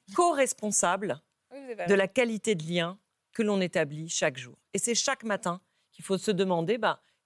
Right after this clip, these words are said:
Speaker 2: Qu'est-ce que j'ai envie pour mon couple ? » Là, aujourd'hui, vous me dites
Speaker 1: Oui, ça
Speaker 2: que ça
Speaker 1: se
Speaker 2: fait
Speaker 1: travaille,
Speaker 2: vingt-trois
Speaker 1: ça
Speaker 2: ans.
Speaker 1: se travaille.
Speaker 2: Voilà.
Speaker 1: Vous avez raison. Et on va terminer sur ce bon conseil, Florence.
Speaker 2: Bon, voilà.
Speaker 1: Merci beaucoup. Merci infiniment à toutes les trois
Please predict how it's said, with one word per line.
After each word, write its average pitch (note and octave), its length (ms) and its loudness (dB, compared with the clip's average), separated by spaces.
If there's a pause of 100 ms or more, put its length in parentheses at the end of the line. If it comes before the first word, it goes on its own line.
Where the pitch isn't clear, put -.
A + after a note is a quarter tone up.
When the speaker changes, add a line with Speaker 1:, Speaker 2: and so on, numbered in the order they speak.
Speaker 2:
Qu'est-ce G#3+ 180 0
que G3+ 100 -6
j'ai E3+ 100 -4
envie D3+ 240 -4
pour E3 140 -6
mon D3+ 120 -8
couple ? » - 300 -20
Là, F3+ 120 6
aujourd'hui, E3+ 340 -2
vous E3 100 -6
me D#3+ 80 -2
dites D3+ 100 -6
Speaker 1:
Oui, D4 40 -6
ça - 120 0
Speaker 2:
que E3 40 -4
ça - 80 0
Speaker 1:
se F4 60 2
Speaker 2:
fait F3 100 2
Speaker 1:
travaille, G3+ 220 4 (200)
Speaker 2:
vingt-trois E3+ 80 2
Speaker 1:
ça D#3 120 0
Speaker 2:
ans. E3+ 80 -4
Speaker 1:
se - 100 -8
travaille. F#3 460 -6
Speaker 2:
Voilà. - 240 -6 (440)
Speaker 1:
Vous G#3+ 60 -8
avez A3 120 -4
raison. E3+ 280 -6 (500)
Et A#3+ 40 4
on A#3 40 4
va B3 100 4
terminer A#3+ 320 2
sur C4 140 -4
ce A#3+ 100 -4
bon G3+ 160 -4
conseil, - 300 -10
Florence. - 380 -20
Speaker 2:
Bon, - 140 -6 (160)
voilà. D#3+ 120 -8
Speaker 1:
Merci A3+ 300 2
beaucoup. F#3+ 320 -6
Merci A#3+ 300 0
infiniment D#4 580 2
à B3+ 100 4
toutes A#3+ 220 -10
les A#3+ 80 -2
trois A#3 360 4